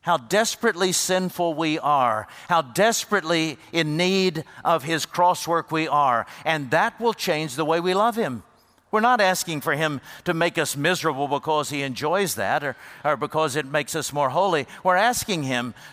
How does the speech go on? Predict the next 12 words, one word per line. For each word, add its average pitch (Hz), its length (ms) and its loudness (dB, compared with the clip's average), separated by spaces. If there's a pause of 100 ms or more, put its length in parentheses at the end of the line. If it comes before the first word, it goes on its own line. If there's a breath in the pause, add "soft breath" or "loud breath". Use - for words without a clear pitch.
to 175 200 0
show 233 460 2
us 147 260 2
our 156 220 2
hearts 190 320 0
as 165 140 -2
he 190 120 -2
already 175 380 0
knows 196 300 0
them 160 140 0
to 165 60 -6
be, 156 280 0